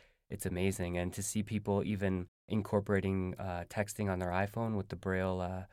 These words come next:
the Braille input is really cool too, and very, very fast. Uh, my wife is a very fast texter, but I can sa-, safely say that I've seen some people in our field using the, the contractions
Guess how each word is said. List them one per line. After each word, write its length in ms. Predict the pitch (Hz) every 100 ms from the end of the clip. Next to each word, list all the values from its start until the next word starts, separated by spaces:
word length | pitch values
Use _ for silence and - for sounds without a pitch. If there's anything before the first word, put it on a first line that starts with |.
| - _ _ _
the 60 | -
Braille 300 | 98 101 101
input 420 | 110 107 120 117
is 260 | - 101 90
really 360 | 95 98 90 87
cool 260 | - 92
too, 320 | 87 - 95 92
and 340 | 95 90 85
very, 460 | 85 87 92 90 87
very 260 | 85 85
fast. 440 | 85 90 85 85 -
Uh, 240 | 90 87 - - - _
my 120 | 95
wife 340 | 87 87 92 -
is 100 | 92
a 60 |
very 260 | 87 90 92
fast 360 | - 95 92 -
texter, 480 | 92 - - 104
but 220 | 101 90 -
I 140 | 95 90
can 200 | 95 90
sa-, 260 | - 90
safely 460 | - - 104 104 120
say 360 | - 113 107
that 320 | 95 92 90 76 - - - _ _
I've 260 | 92 87 87
seen 220 | - 95
some 140 | - 95
people 320 | 98 98 95
in 80 | 90
our 140 | 90
field 420 | - 90 90 95 - - - 98
using 460 | 92 92 92 95
the, 280 | 92 87 87
the 100 | 95
contractions 920 | 101 - 95 92 90 - 95 95 92